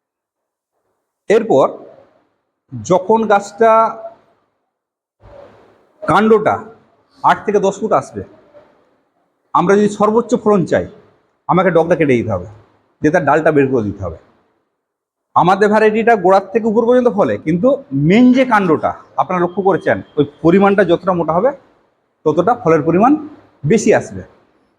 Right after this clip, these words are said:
তাহলে আমি বেশি কী কী ধারণা দিলাম? জল।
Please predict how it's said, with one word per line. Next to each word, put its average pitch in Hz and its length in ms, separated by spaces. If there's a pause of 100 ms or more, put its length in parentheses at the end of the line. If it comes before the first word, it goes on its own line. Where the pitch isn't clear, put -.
তাহলে 165 160
আমি 196 100
বেশি 190 240
কী 208 140
কী 214 120
ধারণা 208 260
দিলাম? 226 380 (1080)
জল। 131 200